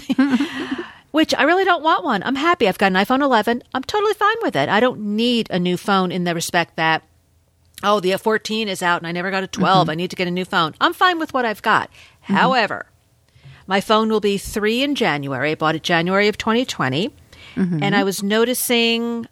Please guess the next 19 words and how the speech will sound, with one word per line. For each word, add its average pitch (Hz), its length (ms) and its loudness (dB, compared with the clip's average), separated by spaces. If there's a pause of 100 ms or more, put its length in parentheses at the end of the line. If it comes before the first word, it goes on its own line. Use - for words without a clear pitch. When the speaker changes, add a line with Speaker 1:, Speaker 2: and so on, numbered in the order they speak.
Speaker 1:
I 202 140 -4
think 339 340 -2
it 466 120 2
was 330 180 -2
on 277 220 4
the 208 100 -6
plane, 160 760 -4
either 202 200 4
the - 100 -4
plane 302 200 2
or 339 60 0
the 254 160 -4
airport. 180 540 0 (500)
I 190 120 4
went 208 260 4
into 302 280 -2
my 208 180 2
settings 214 720 0
battery, 151 800 0